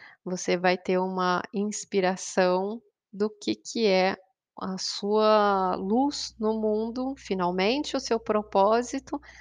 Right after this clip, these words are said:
mas cadê a força, né, pra realmente cumpri-lo na hora que é necessário, que é uma responsabilidade social nessa reconstrução deste mundo, e assim caminhamos pra uma era de Aquário,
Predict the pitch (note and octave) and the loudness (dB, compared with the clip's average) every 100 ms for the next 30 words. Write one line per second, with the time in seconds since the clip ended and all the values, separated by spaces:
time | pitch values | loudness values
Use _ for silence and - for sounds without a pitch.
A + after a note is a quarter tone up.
0 | - - - _ G#3+ G3+ - - G3+ G#3+ | -20 -20 -20 _ -2 -2 0 0 2 2
1 | A#3 - G#3 G3 G3+ - A3 A#3 A3 F#3+ | 0 0 2 2 2 -2 -4 -4 -8 -8
2 | F#3 - F#3+ F#3+ F#3+ F#3 F#3 - - A3 | -8 -4 -2 0 0 -2 -6 -8 -6 -4
3 | A3 - G3+ G#3 A#3 A3 F#3 F#3 F#3 F#3 | -2 0 2 4 2 2 2 2 0 -4
4 | F#3+ F#3 - G#3 - F#3 F#3 F#3+ G#3 - | -6 -6 -6 -10 -4 0 2 0 -4 -12
5 | - - - _ - C4 G#3+ G#3+ A3 A3+ | -20 -20 -20 _ 0 6 6 6 2 -4
6 | A#3+ A#3+ A#3+ A#3+ A#3 A#3 - A#3+ - A3 | -8 -4 0 2 0 -2 -6 -8 -4 -4
7 | A3 G#3+ G3+ G3 - G#3 - G3+ F#3 F#3 | 0 2 2 0 -8 -8 -4 0 2 2
8 | F#3 F#3 G#3 F#3 - - F#3+ - - F#3+ | -2 -6 -4 -4 -4 -6 -8 -8 -12 -12
9 | - F3+ F3+ F3+ - G#3 G3 F#3+ F#3 G#3 | -6 -6 -2 -4 -4 -4 -2 -2 -2 -2
10 | C4 C#4+ B3+ - G3 G3 - G#3 A3 G3+ | 2 0 0 -6 -4 -4 -2 -2 -2 -4
11 | E3+ E3+ F3 - - G#3+ A3 F3+ E3 E3+ | -6 -6 -8 -8 -4 -2 2 4 4 0
12 | F3 G3+ - - - - | -2 -4 -2 -2 -2 -8